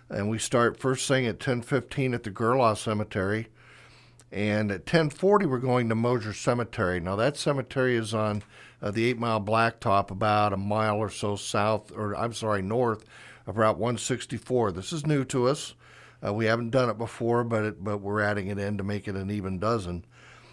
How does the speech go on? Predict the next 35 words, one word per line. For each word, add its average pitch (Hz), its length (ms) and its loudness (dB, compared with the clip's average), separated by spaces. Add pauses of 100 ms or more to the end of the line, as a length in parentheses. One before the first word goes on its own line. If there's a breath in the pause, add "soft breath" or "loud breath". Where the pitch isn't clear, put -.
(220 soft breath)
At 107 100 -2
eleven 131 240 2
o'clock, 123 440 6
we'll 123 100 -4
be 113 120 2
at 101 80 0
Memorial 104 440 2
Park 113 360 0
Cemetery 127 600 0
in 104 120 0
Monmouth. 120 500 0 (600 soft breath)
Uh, 98 160 0
then 113 200 0
we'll 117 120 0
go 113 180 0
to 107 100 0
Monmouth 104 480 2
Cemetery 117 680 0
at 131 60 -2
eleven 104 320 0
fifteen. 120 720 -4 (600 soft breath)
At 101 120 -4
eleven 113 360 0
thirty, 135 360 2
we'll 123 140 -2
be 113 180 0
at 101 100 -6
the 107 100 -8
Catholic 110 520 -2
Saint 117 320 -4
Mary's 104 340 -2
Cemetery 139 600 0
here 143 180 0
in 143 80 -2
town. 147 400 2